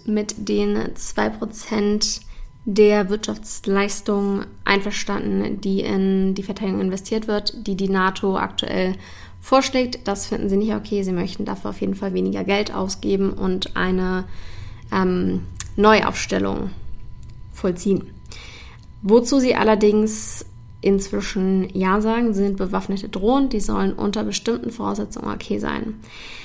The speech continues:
Generell möchten die Grünen eine ökosoziale Transformation,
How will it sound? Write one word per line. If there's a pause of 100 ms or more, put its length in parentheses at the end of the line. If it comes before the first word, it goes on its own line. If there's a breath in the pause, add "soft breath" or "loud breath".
(440 loud breath)
Generell
möchten
die
Grünen
eine
ökosoziale
Transformation,